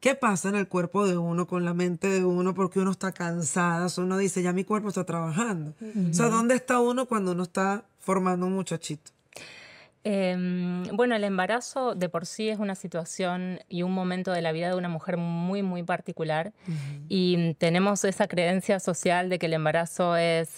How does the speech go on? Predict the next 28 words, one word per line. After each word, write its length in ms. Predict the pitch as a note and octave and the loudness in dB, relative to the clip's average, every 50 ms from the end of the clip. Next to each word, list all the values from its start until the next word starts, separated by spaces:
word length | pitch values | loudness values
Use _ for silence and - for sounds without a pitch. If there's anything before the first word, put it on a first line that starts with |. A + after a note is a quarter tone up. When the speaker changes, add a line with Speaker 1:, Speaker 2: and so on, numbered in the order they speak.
| - | 0
Speaker 2:
em, 440 | - F3 D#3+ D#3+ D#3 D3+ D3+ D3+ D3 - | 2 2 2 2 2 2 2 0 0 0
algo 240 | F3 E3 D#3 D#3 D#3 | 0 0 0 0 0
lindo 600 | E3 F#3+ A#3+ B3 B3 A#3 A3+ A3 A3 A3 A3 G#3+ | 2 2 2 2 2 2 2 2 2 2 2 2
y 80 | G#3 F#3+ | 2 2
dulce 580 | F#3 G3 A3 A3 G3+ - - - G#3 G#3 G#3 | 2 2 2 2 0 -2 0 2 2 4 4
y 60 | G3+ | 2
que 80 | F#3+ F3+ | 2 0
la 80 | E3 D#3 | 0 0
mamá 240 | D#3 D3 D#3 D#3 D#3+ | 0 0 0 2 2
va 60 | D#3 | 0
a 40 | D#3 | 0
estar 220 | D3 - E3+ D#3 - | 0 0 -2 0 0
contenta 680 | - D#3 D#3 D3+ G#3+ A3+ A3 G#3 G3 G#3+ G#3 G3 G3 | -2 -2 0 2 2 2 2 2 2 2 2 2 0
esperando 400 | F#3+ - - F3+ D#3+ E3 E3+ E3+ | -2 -2 -2 -2 0 0 0 0
al 80 | E3 D#3+ | 2 2
bebé. 580 | D#3+ E3 E3+ G3 G#3 G#3+ G#3 G#3+ G#3+ G#3 G3+ F#3+ | 2 2 4 4 4 4 4 2 2 2 0 -2
Speaker 1:
Ujú. 20 | D#3+ D#3+ | -2 0
Speaker 2:
Y, 520 | F3 F3 F3 E3+ E3+ E3+ D#3+ D#3+ D#3+ D#3+ - - | 0 2 2 2 0 0 0 0 -2 -2 -2 -2
y 140 | - F#3+ G#3 | 0 0 0
eso 240 | A3 - - C4 | -2 -2 -2 0
es 100 | A3+ A3 | 0 0
puramente 460 | G#3+ - A3+ G#3+ G#3+ G3+ G3+ G#3 G3 G3 | -2 -2 -2 0 0 0 0 0 0 0
un 100 | F#3 F3+ | 0 0
mito. 540 | F3+ F#3+ G3+ F#3+ G3 G3+ G3 F#3+ F#3+ G3+ - - | 0 0 -2 -2 -2 -2 -2 -2 -4 -6 -6 -6
Eh, 260 | E3 D#3+ D#3 D#3 - - | -4 -2 -2 -2 -4 -4
en 100 | - D#3+ | -4 -4
verdad, 460 | D#3+ D#3+ D#3+ D#3 E3+ E3+ F3+ F3+ F3 - | -2 -2 -2 0 0 0 0 0 -2 -4
em, 580 | - F3 E3+ E3 D#3+ D#3+ D#3+ D#3 D3+ D3+ D3+ | -6 -6 -4 -2 -2 -2 -2 -2 -4 -4 -4